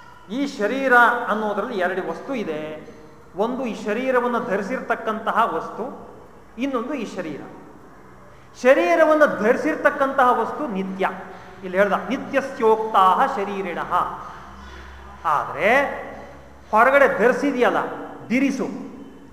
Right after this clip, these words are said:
ಆ ದಿರಿಸು ಅಂತಕ್ಕಂಥದ್ದು ಅಂತವಂತ. ದಿರಿಸು ಅಂದ್ರೆ ಉಡುಪು ಕನ್ನಡದಲ್ಲಿ. ಆ ದಿರಿಸು ಅನ್ನೋದು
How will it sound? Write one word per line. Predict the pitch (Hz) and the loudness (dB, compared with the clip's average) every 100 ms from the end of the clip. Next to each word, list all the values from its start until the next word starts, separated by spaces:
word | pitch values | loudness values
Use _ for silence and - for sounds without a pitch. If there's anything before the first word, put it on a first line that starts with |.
| - - - - | -20 -20 -12 -4
ಆ | 190 190 190 | -2 -2 -2
ದಿರಿಸು | 285 339 - 294 | 2 2 2 2
ಅಂತಕ್ಕಂಥದ್ದು | 269 247 - 226 196 196 185 | 2 0 0 -2 -4 -2 -2
ಅಂತವಂತ. | 180 175 185 151 143 - 135 147 117 - - - - - - | -2 -2 -2 -2 -4 -6 -2 -2 -4 -10 -16 -20 -20 -20 -14
ದಿರಿಸು | 139 240 190 208 | -8 -6 -6 -6
ಅಂದ್ರೆ | 220 | -6
ಉಡುಪು | 262 214 202 - - - - - - - - - - | -2 -2 -2 -6 -12 -14 -16 -20 -20 -20 -20 -20 -8
ಕನ್ನಡದಲ್ಲಿ. | 175 170 147 135 117 - - - - - - | -6 -4 -6 -10 -14 -18 -20 -20 -20 -16 -4
ಆ | 196 190 | -4 -2
ದಿರಿಸು | 240 339 339 311 285 | 0 0 0 0 2
ಅನ್ನೋದು | 247 202 151 185 | 2 0 -4 -2